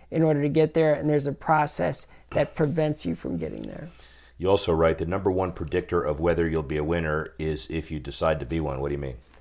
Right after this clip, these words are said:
Speaker 1: It's a personal choice. I mean, there's lots of things that go into it. It's, it's showing up every day. It's outworking other people. It's making easy choices. It's, uh, you know, it's being accountable. It's being, uh, committed. It's, it's, you know,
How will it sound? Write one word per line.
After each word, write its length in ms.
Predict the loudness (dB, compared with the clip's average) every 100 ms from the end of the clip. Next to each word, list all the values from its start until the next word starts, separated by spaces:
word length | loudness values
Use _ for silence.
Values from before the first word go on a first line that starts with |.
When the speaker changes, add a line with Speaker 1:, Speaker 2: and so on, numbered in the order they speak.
| -16
Speaker 1:
It's 220 | -8 -6 -4
a 40 |
personal 440 | 0 0 0 -4
choice. 640 | -2 0 0 -2 -8 -8 -2
I 40 |
mean, 120 | 2
there's 200 | 4 2
lots 280 | 4 2 2
of 120 | -4
things 340 | 0 2 4 2
that 120 | 2
go 200 | 2 2
into 300 | 2 2 2
it. 140 | 2 2
It's, 300 | -2 -4 -2
it's 220 | -2 -2
showing 360 | 2 2 4
up 160 | 2 2
every 180 | 2 2
day. 300 | 4 4 4
It's 160 | 0
outworking 520 | -2 0 0 0 0 0
other 160 | 0
people. 380 | 0 -2 0 0
It's 220 | -2 -4 -16 -20 -4
making 340 | 6 8 8 4
easy 300 | 4 2 0
choices. 680 | 2 0 0 -2 -2 -2 -2
It's, 380 | 2 2 2 -10 -16 -20 -16 -4
uh, 340 | 0 0 0 -2 -8 -18
you 240 | -10 -6
know, 100 | -4 -2
it's 240 | -2 0
being 300 | 4 6 6
accountable. 720 | 2 -2 0 2 2 2 0
It's 240 | 0 -2 0
being, 540 | 6 6 6 4 2 -4 -20 -16 -4
uh, 460 | -2 -2 -4 -6 -10 -2
committed. 600 | 4 6 8 6 4 2
It's, 280 | 0 0 -2
it's, 420 | 2 4 2 -2
you 100 | 4
know, 180 | 6 6